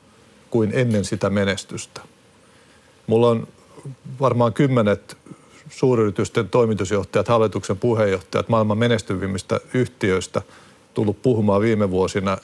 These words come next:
siitä, että miten me voisimme välttää sen, ettei meille käy samalla tavoin kuin Nokian kännykkäbisneksellä.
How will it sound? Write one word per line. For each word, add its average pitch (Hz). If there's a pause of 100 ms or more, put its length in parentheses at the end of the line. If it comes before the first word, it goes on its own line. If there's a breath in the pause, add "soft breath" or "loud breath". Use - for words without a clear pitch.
siitä, 104
että - (360 loud breath)
miten 151
me 123
voisimme 104
välttää 110
sen, 107
ettei 113
meille 117
käy 104
samalla 101
tavoin 98
kuin 107
Nokian 101
kännykkäbisneksellä. -